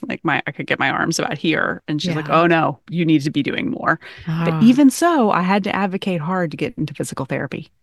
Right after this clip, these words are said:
Speaker 2: Hmm.
Speaker 1: 'cause she thought I could just do it on my own. And maybe some people can, but I knew myself. I was gonna be afraid to, like, do too much. And
Speaker 2: Yes.
Speaker 1: even though she said, "You cannot hurt it, do whatever"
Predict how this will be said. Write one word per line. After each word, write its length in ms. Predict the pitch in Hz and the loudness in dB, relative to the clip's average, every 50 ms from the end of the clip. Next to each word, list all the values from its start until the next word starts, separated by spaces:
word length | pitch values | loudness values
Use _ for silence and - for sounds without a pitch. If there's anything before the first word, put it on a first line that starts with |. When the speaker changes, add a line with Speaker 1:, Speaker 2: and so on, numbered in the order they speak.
| _ _ _ _ _ _ | _ _ _ _ _ _
Speaker 2:
Hmm. 140 | - 170 165 | 0 2 2
Speaker 1:
'cause 120 | 165 170 - | 4 4 4
she 160 | - 202 196 | 4 4 4
thought 200 | - 185 175 165 | 4 4 4 2
I 80 | 160 | 2
could 140 | 151 170 143 | 0 0 -2
just 140 | 147 139 - | -2 -2 -4
do 100 | - - | -4 -4
it 60 | - - | -2 -4
on 80 | - - | -4 -4
my 140 | - - - - | -4 -4 -4 -4
own. 320 | - - - - 165 - - _ _ _ _ _ _ _ - | -4 -4 -4 -6 -8 -10 -12 _ _ _ _ _ _ _ 0
And 120 | 185 196 185 | 4 4 6
maybe 240 | 180 202 202 220 | 6 4 4 2
some 200 | 214 - 196 190 | 2 4 2 2
people 220 | - 175 - - 147 | 2 0 -2 -6 -6
can, 420 | - - 139 - - - 147 147 - | -4 -4 -4 -4 -6 -8 -8 -6 -4
but 140 | 151 - - | -4 -2 0
I 160 | 147 156 170 | 0 2 4
knew 180 | 170 180 208 220 | 4 6 6 6
myself. 580 | 196 160 147 - - 147 139 139 151 - - - | 4 4 2 0 0 -2 -2 -2 -2 -4 -6 -4
I 100 | 160 151 | -4 -2
was 140 | 147 139 - | -2 -2 0
gonna 160 | 156 156 147 | 0 2 2
be 120 | 143 139 | 2 0
afraid 520 | 147 143 - - 147 139 139 139 143 - - _ _ _ _ | -2 -4 -4 -4 -4 -4 -4 -6 -8 -12 -14 _ _ _ _
to, 140 | - - 151 | 0 0 2
like, 240 | 143 135 139 131 - | 2 0 -2 -2 0
do 160 | 131 127 120 | 0 -2 0
too 160 | - - 139 | 0 -2 -2
much. 480 | - - - - - - - - - - - - - - - - - _ - | 0 0 -2 -4 -2 -2 -2 -2 -2 -4 -10 -18 -20 -20 -20 -20 -12 _ 0
And 340 | 214 - 151 131 131 131 135 | 2 2 2 0 -2 -2 -4
Speaker 2:
Yes. 180 | 135 139 - - | -6 -6 -8 -4
Speaker 1:
even 260 | 156 165 165 170 180 180 | -2 0 4 6 6 6
though 140 | 165 165 165 | 6 6 4
she 180 | - - 165 | 4 2 0
said, 360 | 165 - 170 139 139 139 139 | 2 2 2 2 2 2 2
"You 100 | 143 151 | 0 0
cannot 440 | - - - 165 151 151 156 151 147 | 0 2 2 2 2 2 2 0 0
hurt 200 | - 160 151 139 | 0 0 0 0
it, 160 | 139 135 - | 0 -2 -4
do 160 | - 151 143 139 | -2 -2 -2 0
whatever" 640 | 143 139 139 139 135 127 123 120 123 135 151 185 | 0 -2 -2 -2 -4 -4 -4 -4 -4 -6 -10 -16